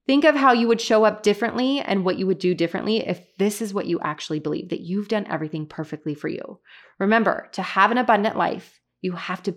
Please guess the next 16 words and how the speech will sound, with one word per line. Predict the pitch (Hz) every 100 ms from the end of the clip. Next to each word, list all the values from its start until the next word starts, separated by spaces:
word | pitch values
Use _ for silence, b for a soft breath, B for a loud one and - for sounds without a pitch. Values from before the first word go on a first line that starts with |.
| -
be | 196 196 190
in | -
abundance. | 165 160 143 - - -
You | 180
have | 180 170
to | 196
believe | 175 175 180 277 220 165 175
that | 180 -
what | 175 165
you | 170
are |
currently, | 165 - 214 202 202 185 180 B B -
what | 180
you | 175
currently | - 214 180
have | 185 185 269 233 170 -